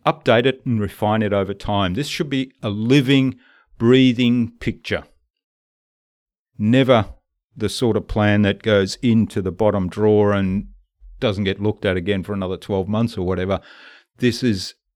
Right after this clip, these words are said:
in front of you. It should be your guiding light. Most importantly, as you go forward, check that you're congruent with your lighthouse.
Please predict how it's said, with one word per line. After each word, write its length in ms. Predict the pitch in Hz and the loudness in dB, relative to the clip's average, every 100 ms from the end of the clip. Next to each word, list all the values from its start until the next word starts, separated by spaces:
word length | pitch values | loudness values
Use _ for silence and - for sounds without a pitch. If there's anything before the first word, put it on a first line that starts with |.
| - | -4
in 160 | 156 | -2
front 340 | 165 - 139 131 | -2 0 2 4
of 120 | 131 | 4
you. 320 | 127 127 127 - | 4 2 0 -2
It 200 | 120 90 _ | -6 -6 _
should 400 | - - 151 127 | -14 -4 -2 0
be 100 | 131 | 0
your 280 | 120 110 101 | 2 2 0
guiding 420 | 104 101 104 98 | 0 0 0 -2
light. 420 | 92 85 78 - _ _ _ - - _ - | -2 -4 -6 -10 _ _ _ -20 -20 _ 0
Most 260 | 151 170 | 2 2
importantly, 680 | 160 147 - 185 196 143 127 | -2 -4 4 6 6 2 2
as 160 | 110 113 | 2 0
you 80 | 110 | 0
go 200 | 117 107 | 2 0
forward, 500 | - 131 156 202 196 | 0 2 4 4 2
check 280 | - 196 - | -2 -2 -4
that 180 | - | -6
you're 180 | 139 139 - | -4 -6 -6
congruent 600 | - 165 208 196 123 92 - _ _ | -2 2 2 4 2 2 -6 _ _
with 380 | 127 135 - - | -4 -4 -6 -4
your 180 | 131 123 | -2 0
lighthouse. 720 | 139 175 131 87 - - | -2 -2 -2 -4 -6 -20